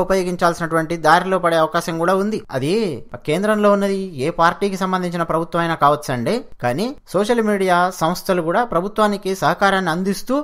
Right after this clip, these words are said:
ఉండాలి. ఉదాహరణకు, ఒక చోట విపరీతంగా అల్లర్లు జరుగుతూ హింసాత్మకమైనవి జరుగుతున్నాయనుకోండి, వాటిని కట్టడి చేయాలి అన్నది అతి ముఖ్యమైనటువంటి పాయింట్ అవుతుంది. వాటిని కట్టడి చేస్తే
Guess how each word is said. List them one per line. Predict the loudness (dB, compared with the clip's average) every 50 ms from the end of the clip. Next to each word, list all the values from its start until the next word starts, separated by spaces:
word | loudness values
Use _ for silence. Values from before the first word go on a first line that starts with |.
| -4 -8 -4 -2 0
ఉండాలి. | 4 4 4 2 2 -4 -6 -6 0
ఉదాహరణకు, | 4 4 6 6 4 2 0 0 0 0 -2
ఒక | -2 -2 0 2
చోట | 2 4 4 4 4 4 2 0 -2 -10 -18 _ -10 -4
విపరీతంగా | -2 -2 0 0 0 0 2 0 0 2 4 4 4 4
అల్లర్లు | 4 0 0 0 -2 0 0
జరుగుతూ | 0 0 0 -2 -4 -4 -4 -4 -6 -8 -10 -10 -8
హింసాత్మకమైనవి | -6 0 2 2 2 2 0 -4 -4 -2 -2 -2 -2 -2 0 0
జరుగుతున్నాయనుకోండి, | 0 -2 0 -2 -2 0 0 0 0 0 0 0 0 0 0 -4 -8 -10 -16 -20 -10 0 0
వాటిని | 0 0 0 -6 -4 -4 -4
కట్టడి | -2 0 0 0 2 0 0 0
చేయాలి | 0 2 4 4 4 4 2 2 -2 -2 -4 -6 -4 -2 0 2
అన్నది | 2 2 2 2 0 0
అతి | 0 -2 -4 -6
ముఖ్యమైనటువంటి | -4 -2 0 0 2 0 0 0 -2 -2 -2 0 0 0
పాయింట్ | 0 2 2 0 0
అవుతుంది. | 0 0 -2 -4 -4 -6 -10 -14 -4 -2 -2
వాటిని | -2 -2 -2 -2 -2
కట్టడి | 0 2 2 2 2 0
చేస్తే | 0 -2 -2 -2